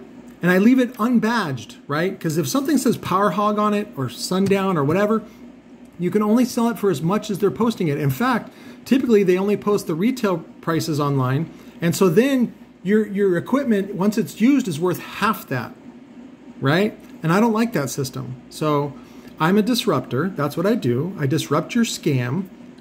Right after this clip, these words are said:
Uh, Scott Dilbeck. Good Lord. Dildo. Anyways, I love you guys. I got a client here that needs a recone, and I'm going to help them provide a service that nobody else in Arizona provides. And I do it cheaper than anybody else, too. I love you.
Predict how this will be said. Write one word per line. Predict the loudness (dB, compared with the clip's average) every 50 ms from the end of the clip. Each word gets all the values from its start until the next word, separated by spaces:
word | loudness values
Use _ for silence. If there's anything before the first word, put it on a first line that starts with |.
| -10
Uh, | -4 -4 -2 -2 -2
Scott | -4 -6 -6 -4 -2 0 2 2 2 2 0 -4 -8 -16 -18 -18 -20 -20 -20 -20 -16 -10 -6
Dilbeck. | -2 -2 0 0 -2 -2 -2 -4 -4 -6 -8 -12 -20 -20 -20 -20 -20 -20 -20 -20 -20 -16 -10
Good | -8 -8 -6 -6
Lord. | -4 -4 -4 -4 -4 -6 -8 -4
Dildo. | -4 -4 -2 -2 -2 -2 -2 -2 -2 -4 -4 -8 -12 -18 -18 -18 -18 -18 -18 -14 -4 2
Anyways, | 4 6 6 6 4 2 -2 -6 -6
I | -4
love | -2 0 0 0 0
you | 0
guys. | 0 2 2 0 0 -2
I | -4 -2
got | -2 -2
a | -2
client | -2 -4 -4 -2 -2 -2
here | 0 0 0
that | 0 0
needs | 0 -2 -2 0
a | 0 0
recone, | 2 0 0 -2 0 -2 -2 0 0 0 2
and | 2 2
I'm | 2 0 0
going | -2 -2 -2 -2
to | 0 -2 -4
help | -2 -2 -6 -6 -6
them | -6 -6 -4 -4 -6 -8 -10 -14 -18 -18 -18 -10 -2
provide | -2 0 2 2 2 2
a | 0
service | 0 0 2 2 4 4 2 0 0
that | -2 -4 -4 -2
nobody | -2 -2 0 0 0
else | 0 0 0 -2
in | -2 -2
Arizona | -2 -2 -2 -2 -2 -2 -4
provides. | -4 -4 -4 -2 -2 -2 0 -2 -2 -4 -8 -14 -18 -18 -18 -18 -18 -18 -20 -20 -20 -18 -16 -8 -2
And | 0 2
I | 2
do | 4 4 2 2
it | 2
cheaper | 0 -4 -4 -2 0
than | 0 0 0
anybody | 0 0 0 0 -2 -2
else, | -4 -6 -8
too. | -10 -10 -8 -8 -10 -12 -14 -10
I | -8 -6
love | -4 -4 -2 -2 -4 -2 -4
you. | -6 -6 -6